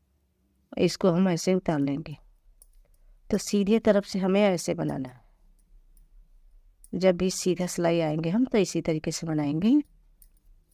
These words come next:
देखो, इसको हम स्लिप कर लेंगे।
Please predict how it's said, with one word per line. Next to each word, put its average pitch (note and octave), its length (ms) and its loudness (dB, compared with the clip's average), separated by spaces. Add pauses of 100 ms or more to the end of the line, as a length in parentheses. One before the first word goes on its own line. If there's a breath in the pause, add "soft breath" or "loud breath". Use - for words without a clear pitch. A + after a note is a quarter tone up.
(960)
देखो, - 240 -4
इसको D#3+ 300 2
हम F3+ 180 0
स्लिप C#3+ 340 -4
कर D3+ 140 -2
लेंगे। F#3 360 0